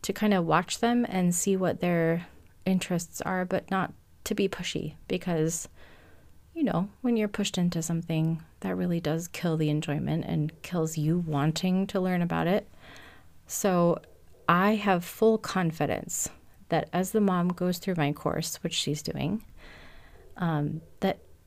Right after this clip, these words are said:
her learning it, she will come up with great ways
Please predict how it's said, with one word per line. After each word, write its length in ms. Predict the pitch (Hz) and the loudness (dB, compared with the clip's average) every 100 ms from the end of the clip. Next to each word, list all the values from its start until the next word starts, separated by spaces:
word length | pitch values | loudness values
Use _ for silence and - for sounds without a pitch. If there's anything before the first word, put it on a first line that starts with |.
| - - - | -20 -18 -6
her 440 | - 214 214 208 | 0 2 2 0
learning 400 | - 180 175 175 | -2 2 2 2
it, 200 | 170 170 - - | 2 -2 -4 -2
she 280 | - 220 | 0 2
will 480 | 208 208 202 196 - - - - - - - | 2 4 4 4 2 -4 -20 -20 -20 -20 -4
come 180 | 220 240 | 2 2
up 120 | 247 | 2
with 180 | 202 - | -4 0
great 300 | 165 170 - | 0 0 -4
ways 600 | 165 156 160 165 175 | -2 2 2 2 -2